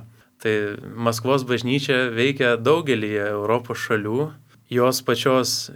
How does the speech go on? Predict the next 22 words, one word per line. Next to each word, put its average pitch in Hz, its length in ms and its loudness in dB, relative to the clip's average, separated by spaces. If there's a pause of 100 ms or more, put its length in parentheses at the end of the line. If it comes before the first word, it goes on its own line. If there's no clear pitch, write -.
lyderiai 117 640 2
Maskvoje 113 640 2 (160)
palaiko 117 400 2
karą, 120 560 0
palaiko 104 540 -2 (100)
priešišką 123 560 -2
režimą. 123 540 0 (460)
Kaip 170 380 0
į 151 160 -4
tai 175 160 2
reikėtų 131 460 2
reaguoti? 120 420 2
Ar, 113 120 2 (360)
ar 110 160 -2
laikyti 120 540 0
bažnyčią 131 480 0
visgi 123 260 -2
labiau 117 480 2 (140)
dvasinė 151 500 0
institucija, 135 560 -2
kuri 120 400 2
užsiima 113 640 -2